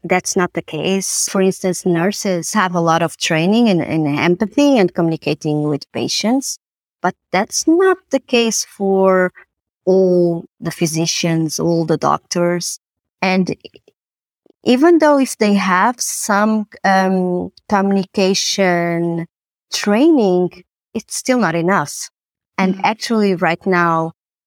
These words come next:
Speaker 1: most of health professionals are severely burnt out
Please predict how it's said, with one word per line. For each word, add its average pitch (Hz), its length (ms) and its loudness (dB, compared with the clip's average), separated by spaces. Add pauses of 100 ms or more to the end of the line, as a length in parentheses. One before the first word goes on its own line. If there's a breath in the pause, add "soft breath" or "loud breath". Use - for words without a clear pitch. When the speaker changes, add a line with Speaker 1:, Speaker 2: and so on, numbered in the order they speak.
(120)
Speaker 1:
most 196 360 2
of 196 80 -2
health 180 260 -2
professionals 160 800 -4 (140)
are 165 240 2
severely 180 600 -2
burnt 175 300 2
out 175 300 0